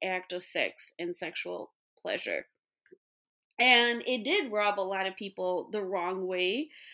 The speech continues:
Um, people called the song grotesque, they called the song vulgar,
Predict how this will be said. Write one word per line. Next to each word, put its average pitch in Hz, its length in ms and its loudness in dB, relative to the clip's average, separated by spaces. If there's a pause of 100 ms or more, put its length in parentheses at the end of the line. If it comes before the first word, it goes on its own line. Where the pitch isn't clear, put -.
(160)
Um, 185 600 0
people 185 300 -4
called 185 560 -2
the 196 80 -6
song 190 440 -2
grotesque, 240 600 2
they 180 100 -4
called 180 240 -8
the 190 80 -8
song 190 500 -6
vulgar, 240 760 4